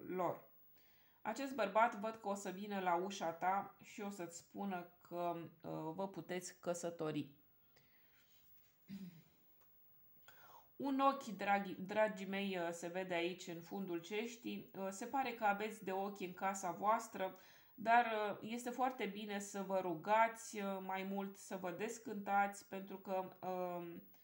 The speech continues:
aveți foarte multă lume invidioasă, de aceea nu vă merge bine nici în casă,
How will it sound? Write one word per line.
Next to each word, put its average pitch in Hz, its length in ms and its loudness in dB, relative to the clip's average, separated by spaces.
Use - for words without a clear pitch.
aveți 240 380 -2
foarte 226 520 2
multă 196 560 0
lume 202 500 -2
invidioasă, 190 1120 0
de 180 180 -4
aceea 202 440 -2
nu 196 100 -2
vă 190 140 -2
merge 180 420 -4
bine 170 320 -6
nici 196 380 -6
în 185 140 -8
casă, 190 640 -4